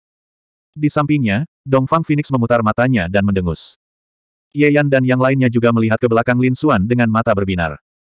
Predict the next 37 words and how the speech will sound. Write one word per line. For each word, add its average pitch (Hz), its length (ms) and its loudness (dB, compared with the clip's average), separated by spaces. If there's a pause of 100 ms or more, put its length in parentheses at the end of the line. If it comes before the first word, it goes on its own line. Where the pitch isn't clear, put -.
(680)
"Saudara 139 400 2
muda 123 240 2
Lin, 113 240 -2 (160)
misi 139 240 -2
kita 139 240 0
kali 113 240 0
ini 123 160 0
adalah 107 240 0
menemukan 107 480 0
harta 101 240 -2
karun. 85 320 -2 (560)
Lebih 147 320 0
baik 139 160 2
bersikap 135 400 -2
rendah 135 320 0
hati. 98 400 -6 (240)
Jika 143 240 0
kamu 143 320 0
membawa 117 240 4
pedang 110 160 2
Lonestar 110 400 0
seperti 117 400 -2
ini, 87 160 -2 (240)
aku 151 160 0
khawatir 123 320 0
kamu 113 240 0
akan 110 160 0
menimbulkan 113 400 0
banyak 120 320 0
masalah 110 400 -2
yang 113 160 0
tidak 107 240 -2
perlu." 85 320 -4 (560)
Bing 151 240 0
Ling 156 160 0
mengerutkan 123 400 0
kening. 92 400 -4